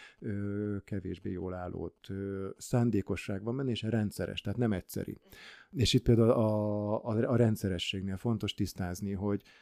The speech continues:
ugye hallottunk sokszor, ö, beavatási szertartásokról, kollégiumokban, egyetemen vagy középiskolában, ami egy nagyon sokszor megalázó szertartás. Ö, valamilyen módon kifejezi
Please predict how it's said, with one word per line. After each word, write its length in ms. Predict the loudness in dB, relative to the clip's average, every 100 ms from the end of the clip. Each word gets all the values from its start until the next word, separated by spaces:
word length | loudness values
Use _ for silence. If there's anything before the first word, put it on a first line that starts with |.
| _
ugye 220 | 0 4 6
hallottunk 460 | 6 4 2 -2
sokszor, 640 | -2 -6 -6 -6 -6 -6
ö, 440 | -8 -10 -10 -10 -10 -4
beavatási 640 | -2 0 -4 -8 -12 -10
szertartásokról, 1000 | -12 -10 -10 -10 -10 -10 -10 -10 -8 0
kollégiumokban, 1000 | 4 4 4 -2 -4 -4 -6 -8 -12 -8
egyetemen 640 | -8 -6 -8 -8 -10 -12
vagy 120 | -12
középiskolában, 1080 | -8 -8 -8 -8 -4 -4 -4 -4 -2 -2 -2 -8 -20 _ _ 2
ami 280 | 4 4
egy 240 | 0 -4 -4
nagyon 280 | 0 2 2
sokszor 300 | 0 -2 -2
megalázó 720 | 0 2 2 0 -2 -2 -4
szertartás. 920 | -6 -6 -6 -6 -6 -6 -8 -8 -10 _ -20 -20 -14
Ö, 480 | -4 -2 0 -2 -2 4
valamilyen 480 | 6 6 4 0 -4
módon 280 | -6 -8
kifejezi 760 | -4 -6 -2 -2 -2 -4 -6